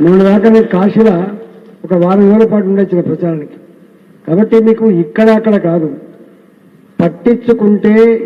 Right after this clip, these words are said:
ఏ పనైనా చేయగలే స్కోప్ ఉంటుందనే విషయం మీరు మర్చిపోకండి. అవి రైల్వే టికెట్ల కాంచి మొదలైతే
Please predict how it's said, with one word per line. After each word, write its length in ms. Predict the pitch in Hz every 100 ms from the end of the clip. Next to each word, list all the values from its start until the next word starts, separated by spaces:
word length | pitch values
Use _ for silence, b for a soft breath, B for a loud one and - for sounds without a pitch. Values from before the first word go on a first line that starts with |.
| 156
ఏ 280 | 170 202 220
పనైనా 600 | 202 190 185 196 208 196 170
చేయగలే 520 | 175 196 185 190 208
స్కోప్ 480 | 202 - 175 196 185
ఉంటుందనే 340 | 185 185 180
విషయం 240 | 170 170 196
మీరు 120 | 170
మర్చిపోకండి. 800 | 147 147 151 151 143 135 143 139 - - - - b b b b -
అవి 180 | 175 170
రైల్వే 340 | 175 202 202
టికెట్ల 320 | 196 185 180
కాంచి 260 | 170 175 170
మొదలైతే 520 | 156 180 196 180